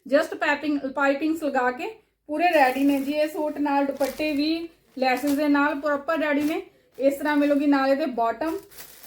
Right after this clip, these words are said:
ਤੇ ਨਾਲ ਸੇਮ ਮਿਲੂਗਾ ਟੈਬੀ ਲਾਈਨਿੰਗ ਦਾ ਹੀ ਦੁਪੱਟਾ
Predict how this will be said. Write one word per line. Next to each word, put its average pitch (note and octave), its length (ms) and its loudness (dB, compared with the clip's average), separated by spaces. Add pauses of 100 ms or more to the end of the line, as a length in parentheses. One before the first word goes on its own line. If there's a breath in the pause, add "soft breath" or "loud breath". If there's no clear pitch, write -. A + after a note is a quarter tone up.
(100)
ਤੇ D4+ 100 -2
ਨਾਲ C4+ 300 2
ਸੇਮ D#4 340 0
ਮਿਲੂਗਾ D#4 400 2 (540 soft breath)
ਟੈਬੀ C#4+ 300 0
ਲਾਈਨਿੰਗ D4 380 2
ਦਾ E4+ 80 0
ਹੀ E4+ 40 -2
ਦੁਪੱਟਾ C#4 520 -4